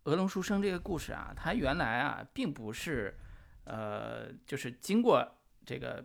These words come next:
像鲁迅啊这些小说研究专家啊，<laughs> 他研究的，研究的这个过程，其实它原来并不是中国本土的，呃，志怪小说，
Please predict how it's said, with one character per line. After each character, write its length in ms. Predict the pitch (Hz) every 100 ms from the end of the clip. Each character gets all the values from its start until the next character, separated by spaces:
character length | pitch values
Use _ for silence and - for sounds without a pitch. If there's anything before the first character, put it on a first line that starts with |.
| -
像 200 | - 143
鲁 140 | 131
迅 160 | 113 165
啊 80 | 151
这 100 | 151
些 80 | 151
小 180 | 123
说 300 | 131 147 156 156 - _
研 100 | -
究 140 | 135 160
专 140 | 165
家 160 | 165 165
啊， 280 | 143 120 -
<laughs> 80 | _
他 180 | - 175
研 200 | 135 123
究 120 | 151
的， 120 | 139 - -
研 140 | 120
究 100 | 135
的 100 | 131
这 100 | 131
个 60 | 123
过 140 | 127
程， 160 | 127 117 - -
其 100 | 180
实 60 | 190
它 100 | 190
原 140 | 139
来 100 | 170
并 160 | 202 151
不 80 |
是 120 | 123 135
中 180 | 135
国 100 | 135
本 220 | 123 - 139
土 160 | 139 -
的， 340 | - - - - - - - - -
呃， 200 | 117 123
志 160 | -
怪 160 | 135 120
小 160 | 113 -
说， 260 | - 98